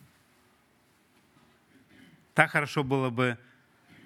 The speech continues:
если бы следовал сразу за тринадцатым стихом. Если не было бы с четырнадцатого по шестнадцатый стих, было бы всё прекрасно в этой церкви, Пергам.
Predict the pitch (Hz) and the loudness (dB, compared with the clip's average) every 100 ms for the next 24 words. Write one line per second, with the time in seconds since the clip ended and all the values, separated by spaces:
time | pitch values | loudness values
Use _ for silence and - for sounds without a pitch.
0 | - 127 127 127 - 131 123 117 110 127 | 2 2 2 -2 0 0 0 -2 -2 2
1 | 123 123 123 113 - - 123 120 123 123 | 2 2 0 -2 -6 0 0 2 2 2
2 | - - 110 - - 127 113 107 - - | 0 -8 -6 -6 0 0 0 -4 -10 -20
3 | - - 156 196 220 233 214 196 180 190 | -2 2 2 2 0 0 0 0 0 0
4 | 165 - - - - 165 156 165 147 131 | -2 -8 -20 -20 -4 0 4 2 2 -4
5 | - 135 131 143 127 - 113 135 113 131 | -2 -2 0 2 2 0 -4 -2 0 0
6 | 123 120 - 123 123 131 120 120 110 107 | -2 -2 -4 -4 -2 0 0 -2 -6 -4
7 | 104 113 110 - 117 - _ _ - _ | -4 -2 -2 -4 -14 -16 _ _ -20 _
8 | - 101 101 110 156 | -6 -4 -4 -8 -10